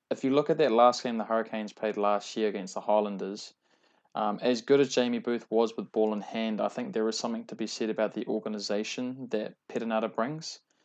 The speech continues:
to the team when he's on the field. Now, not that I think he, that he's the classiest defender, but I feel like he's been around the game long enough and he knows the Hurricanes inside and out, that he knows where holes are gonna pop up and he tends to fill them either himself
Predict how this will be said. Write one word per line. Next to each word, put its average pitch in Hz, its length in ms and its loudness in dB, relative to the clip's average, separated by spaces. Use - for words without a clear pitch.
to - 80 -6
the 120 120 -2
team 160 340 -2
when 135 100 0
he's 120 80 -2
on 127 140 -2
the 123 60 -4
field. 160 580 0
Now, 123 240 -2
not 151 260 4
that - 80 2
I 120 80 8
think 113 240 -4
he, 113 60 -2
that 107 240 -4
he's 113 180 -4
the 98 80 -6
classiest 113 640 2
defender, 101 460 -4
but 104 260 4
I 107 100 4
feel 110 440 2
like 107 160 4
he's 117 240 -2
been 113 180 -4
around 110 260 -2
the 107 120 -4
game 107 300 -4
long 104 180 -4
enough 107 260 -4
and 104 60 -8
he 104 80 -4
knows 113 240 -2
the 104 80 -4
Hurricanes 107 480 0
inside 101 340 -4
and 107 120 -6
out, 107 160 -6
that 107 100 -4
he 104 80 -6
knows 110 380 -2
where 110 240 -2
holes 113 360 0
are - 60 -14
gonna 110 160 -4
pop - 240 -2
up 135 180 0
and 107 100 -2
he 104 120 -8
tends - 320 -10
to 107 80 -4
fill 113 260 -4
them 107 160 -2
either 104 160 -2
himself 107 560 0